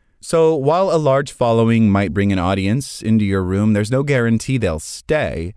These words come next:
especially when time is a premium in modern life, and you have to spend time engaging with users on the app a lot more than you do to scroll through Facebook or Twitter and like someone's content. The power of this app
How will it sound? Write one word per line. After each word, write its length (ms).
especially 540
when 240
time 420
is 160
a 80
premium 480
in 120
modern 340
life, 300
and 240
you 60
have 200
to 100
spend 380
time 380
engaging 640
with 200
users 480
on 240
the 160
app 240
a 40
lot 240
more 240
than 200
you 120
do 220
to 160
scroll 460
through 180
Facebook 560
or 100
Twitter 460
and 180
like 220
someone's 440
content. 920
The 80
power 280
of 120
this 180
app 300